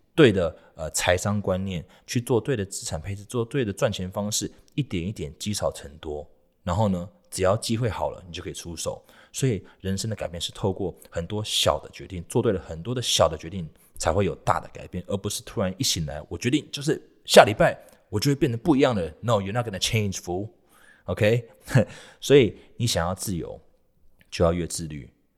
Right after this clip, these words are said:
如果你没有办法自律的话，你就没有办法自由，因为生活会拉着你跑。所以越想要自由的人，你更要重视自律这件事情。OK？所以我们要改变我们的人生，要做好什么都，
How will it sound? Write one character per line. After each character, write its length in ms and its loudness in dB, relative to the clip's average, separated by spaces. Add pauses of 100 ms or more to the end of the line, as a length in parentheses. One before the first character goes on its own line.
(360)
如 160 8
果 140 8
你 140 4
没 100 -2
有 80 0
办 120 -4
法 120 -6
自 180 -6
律 120 -2
的 100 -6
话， 300 -6 (200)
你 100 -8
就 120 -2
没 100 -2
有 80 0
办 140 -6
法 120 -8
自 180 -6
由， 200 -10
因 120 -6
为 80 -2
生 260 -4
活 100 -10
会 100 -8
拉 200 0
着 140 -6
你 100 -18
跑。 300 -18 (600)
所 180 0
以 180 -2
越 180 10
想 200 0
要 160 0
自 200 -8
由 160 -2
的 100 -8
人， 140 -12 (100)
你 100 -12
更 240 0
要 140 0
重 240 -6
视 280 -8 (320)
自 160 0
律 140 0
这 100 -8
件 180 -6
事 200 -4
情。 280 -8 (580)
OK？ 460 -4 (280)
所 180 0
以 80 2
我 100 2
们 100 -2
要 160 0
改 140 -4
变 160 -4
我 80 -4
们 100 -4
的 60 -6
人 100 -8
生， 160 -4
要 120 -2
做 160 -6
好 100 -4
什 100 -8
么 80 -10
都， 140 -14